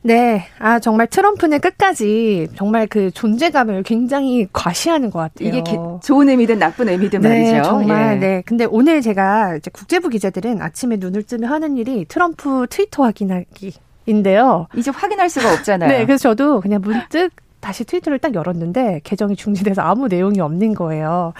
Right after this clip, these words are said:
Speaker 1: 그래서 지금 트럼프
Speaker 2: 금단 현상에 시달리고 있을 것
Speaker 1: 네,
Speaker 2: 같아요,
Speaker 1: 그래서
Speaker 2: 트럼프는.
Speaker 1: 제가 개인적으로 '아, 이게 금단 현상인가 보다.'
Speaker 2: <laughs>
Speaker 1: 느끼고 있는데요.
Speaker 2: 예.
Speaker 1: 아, 지금 뭐 미국 언론들의 헤드라인을 보면 다 트럼프의 탄핵 관련된 뉴스입니다.
Speaker 2: 네.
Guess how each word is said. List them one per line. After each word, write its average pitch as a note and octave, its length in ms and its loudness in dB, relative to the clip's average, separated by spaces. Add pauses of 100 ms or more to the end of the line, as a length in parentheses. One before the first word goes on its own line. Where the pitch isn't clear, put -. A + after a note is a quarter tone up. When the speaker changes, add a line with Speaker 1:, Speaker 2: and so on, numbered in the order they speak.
(300)
Speaker 1:
그래서 A#3+ 100 -4
지금 B3 380 -2
트럼프 - 260 2
Speaker 2:
금단 C#4 180 4
현상에 C#4 380 4
시달리고 C4 420 0
있을 - 200 0
것 A3 80 4
Speaker 1:
네, C4 60 6
Speaker 2:
같아요, C4 260 2
Speaker 1:
그래서 C4+ 180 2
Speaker 2:
트럼프는. C#4 360 4
Speaker 1:
제가 A#3+ 180 2
개인적으로 A#3+ 640 2
'아, G3+ 220 2
이게 G3 140 -2
금단 A3 400 0
현상인가 G#3 460 2
보다.' F3+ 640 -2
Speaker 2:
<laughs> - 120 -12
Speaker 1:
느끼고 A3+ 360 -6
있는데요. F#3 540 -2
Speaker 2:
예. D#3 320 -4 (180)
Speaker 1:
아, B3 300 4
지금 E4+ 400 2
뭐 G#3+ 240 4
미국 G#3+ 340 2
언론들의 C#4+ 760 4
헤드라인을 D#4 640 2
보면 G3+ 640 0
다 A3+ 300 2
트럼프의 G4+ 720 0
탄핵 F#4+ 360 2 (680)
관련된 G3+ 480 2
뉴스입니다. E3+ 800 -2
Speaker 2:
네. F3+ 380 -8